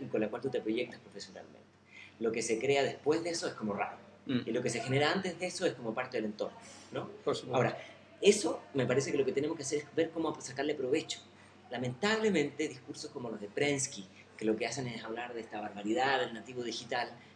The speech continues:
Speaker 1: lleno de lugares comunes, lleno de as-, de inferencias baratas y de poco, de poco calibre académico, han hecho pensar que los niños son más despiertos, tienen más destreza para el uso de las, de las máquinas y de las tecnologías, y los adultos están en un, en un hándicap al respecto. Entonces,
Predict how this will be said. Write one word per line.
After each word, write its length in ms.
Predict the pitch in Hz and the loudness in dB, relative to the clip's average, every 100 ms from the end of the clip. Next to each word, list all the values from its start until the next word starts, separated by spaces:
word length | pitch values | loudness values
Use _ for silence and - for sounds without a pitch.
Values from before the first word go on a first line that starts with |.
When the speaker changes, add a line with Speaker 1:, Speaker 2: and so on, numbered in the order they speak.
| - | -2
Speaker 1:
lleno 220 | 139 147 | 2 4
de 160 | 131 110 | 4 4
lugares 320 | 110 120 127 | 4 2 2
comunes, 580 | - 113 131 143 131 110 | -2 0 4 4 4 0
lleno 200 | 127 135 | -2 -2
de 100 | 127 | -2
as-, 260 | 110 - 110 | -6 -8 -4
de 200 | 110 110 | -2 -2
inferencias 680 | 110 113 120 139 127 98 | -4 -2 0 0 -2 -8
baratas 460 | 104 117 131 113 95 | -6 -4 -4 -4 -10
y 60 | |
de 220 | 92 95 - | -12 -12 -10
poco, 300 | 110 131 - | 0 0 2
de 60 | - | -2
poco 200 | 131 139 | 0 2
calibre 420 | 127 123 143 139 | 2 4 4 4
académico, 520 | 139 139 123 110 - - - - | 4 4 4 0 -4 -8 -14 -8
han 100 | 127 | -2
hecho 160 | 131 - | -2 0
pensar 420 | 151 147 131 - - - | -2 0 0 0 -8 -8
que 80 | 113 | -4
los 140 | 101 120 | -2 0
niños 220 | 151 143 | 0 0
son 120 | 139 | 0
más 140 | 139 | 0
despiertos, 640 | 131 - 143 123 - 120 - - - | -2 0 2 2 0 -6 -6 -18 -6
tienen 240 | 117 113 120 | -2 0 2
más 160 | 143 | 0
destreza 400 | - - 143 - | -2 -6 -4 -4
para 100 | 127 | 0
el 60 | 131 | 0
uso 120 | 131 | 0
de 40 | 127 | -6
las, 140 | - | -2
de 80 | 117 | -2
las 160 | 117 | 0
máquinas 420 | 123 123 127 123 107 | -4 -4 -6 -6 -4
y 60 | |
de 60 | 101 | -4
las 100 | - | -6
tecnologías, 600 | 104 113 - 139 127 135 - - 123 | -6 -6 -6 -6 -6 -6 -12 -10 -4
y 60 | |
los 180 | 120 120 | -2 0
adultos 340 | 120 123 127 | -2 0 -2
están 280 | 110 120 113 | -2 -6 -6
en 80 | 110 | -6
un, 120 | 110 | -10
en 120 | 113 113 | -12 -14
un 100 | - | -6
hándicap 420 | 107 98 92 90 | -4 -4 -8 -18
al 100 | 95 | -20
respecto. 340 | - - - | -20 -20 -20
Entonces, 320 | 98 - 127 | -14 -6 -6